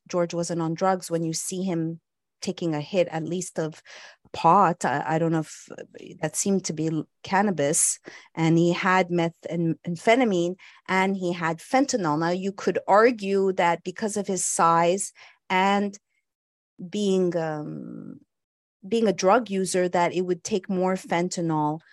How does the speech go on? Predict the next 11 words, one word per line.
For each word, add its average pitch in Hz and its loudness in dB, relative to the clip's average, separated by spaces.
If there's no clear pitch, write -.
to 180 -4
kill 202 -2
someone. 147 -6
However, 254 4
again, 196 0
even 311 4
a 208 2
detective 208 0
at 202 2
the 285 -4
trial, 175 0